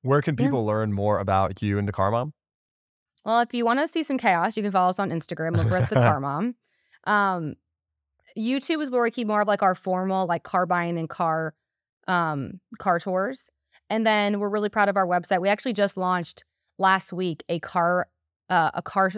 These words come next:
Speaker 2: quiz. So you can take this quiz
Speaker 1: I
Speaker 2: to
Speaker 1: saw
Speaker 2: find out which
Speaker 1: that.
Speaker 2: family car we think would be, which has been, like, I mean, the logic and data that went behind building that has taken truly months,
Speaker 1: Wow.
Speaker 2: but we think it's actually, we think it's actually pretty accurate. So you can do that. Um, and then my podcast is called The Carpool,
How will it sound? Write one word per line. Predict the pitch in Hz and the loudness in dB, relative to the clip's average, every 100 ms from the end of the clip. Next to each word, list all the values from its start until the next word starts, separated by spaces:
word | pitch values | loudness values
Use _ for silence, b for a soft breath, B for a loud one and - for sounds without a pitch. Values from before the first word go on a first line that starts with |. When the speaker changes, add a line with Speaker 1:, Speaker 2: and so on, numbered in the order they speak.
| - | -8
Speaker 2:
quiz. | - 175 165 240 285 - | -4 0 0 -2 -4 -10
So | - | -4
you | 214 | -2
can | 196 180 | 0 -2
take | 196 180 | -4 -4
this | 190 - | -6 -6
quiz | - 175 | -2 0
Speaker 1:
I | 190 | 2
Speaker 2:
to | |
Speaker 1:
saw | - | 4
Speaker 2:
find | 147 104 | 4 6
out | |
which | 98 | 4
Speaker 1:
that. | - | 0
Speaker 2:
family | 156 170 | -4 -2
car | 196 190 | -2 0
we | 202 | -2
think | 226 226 | -2 -2
would | 233 | -4
be, | 220 | -2
which | 220 226 233 | 0 0 -2
has | 247 | -2
been, | 214 254 | 0 2
like, | 240 190 - _ _ _ _ _ _ _ _ | 2 0 -4 _ _ _ _ _ _ _ _
I | 226 | 0
mean, | 233 220 | 0 0
the | 208 | 0
logic | 190 190 214 240 | 2 2 0 -2
and | 214 | -2
data | 196 196 | -2 -2
that | 185 | -4
went | 185 - - | -6 -8 -4
behind | 185 190 175 170 | -2 0 0 0
building | 160 160 | -2 0
that | 180 180 | 0 0
has | 180 | -2
taken | - 165 160 143 - _ _ _ - | -2 -2 -2 -4 -8 _ _ _ -8
truly | - 185 160 | -2 -2 0
months, | 151 139 214 - - | -2 -2 -4 -6 -4
Speaker 1:
Wow. | 190 190 180 | 2 6 6
Speaker 2:
but | - | 2
we | 240 | -2
think | 262 480 | 0 0
it's | 320 | 2
actually, | 269 - | 0 0
we | 269 | -4
think | 277 339 | -2 -2
it's | 339 | 0
actually | 294 - 262 | 0 0 -4
pretty | 220 185 | -2 0
accurate. | 175 - 107 - | -2 -4 -10 -8
So | 226 | -6
you | 202 | -4
can | 208 | -2
do | 202 | 0
that. | 180 170 - _ _ _ _ _ _ _ _ _ _ _ _ | 2 2 0 _ _ _ _ _ _ _ _ _ _ _ _
Um, | 220 233 | 2 2
and | |
then | 226 | 2
my | 220 | 0
podcast | 214 214 233 214 | 2 2 0 -4
is | 208 | -2
called | 214 196 | -2 -2
The | |
Carpool, | 202 220 262 117 | -2 -2 -2 -6